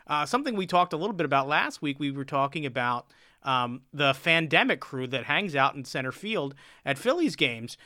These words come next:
And we were talking about how, uh, you know, they were able to kind of sort of mentally get into <laughs> some of the,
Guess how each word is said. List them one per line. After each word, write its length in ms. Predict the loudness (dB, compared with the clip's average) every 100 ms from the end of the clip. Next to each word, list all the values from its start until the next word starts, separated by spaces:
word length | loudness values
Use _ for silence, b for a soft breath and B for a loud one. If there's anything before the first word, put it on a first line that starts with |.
| b -4
And 180 | 0
we 80 | 0
were 120 | 0
talking 400 | 2 2 2 0
about 260 | 2 4 4
how, 340 | 2 2 2
uh, 220 | 2 -2 -4
you 120 | -2
know, 160 | 0 0
they 160 | 0
were 160 | 0 0
able 200 | -2 0
to 80 | -2
kind 180 | -2 -4
of 320 | -8 -14 -12
sort 260 | -6 -2
of 200 | -2 -4 -14 _ B B -4
mentally 500 | 0 0 0 0 2
get 220 | 4 4
into 280 | 2 -2 -2
<laughs> 20 |
some 300 | -2 2 4
of 280 | 4 2 0
the, 180 | 0